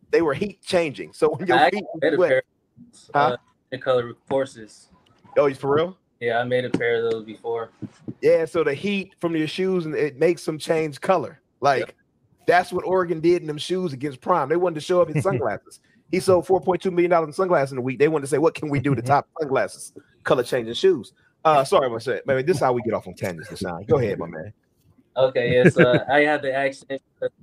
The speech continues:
Speaker 2: When I first did 'em, like, I was just messing around with 'em. So you see how I did, like, the different color, the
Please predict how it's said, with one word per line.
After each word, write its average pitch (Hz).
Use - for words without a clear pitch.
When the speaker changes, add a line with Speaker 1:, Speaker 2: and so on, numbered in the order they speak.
Speaker 2:
When 139
I 151
first 165
did 151
'em, 151
like, 127
I 151
was 170
just 139
messing 151
around 147
with 151
'em. 151
So 131
you 135
see 147
how 135
I 131
did, 135
like, 120
the 120
different 131
color, 127
the 113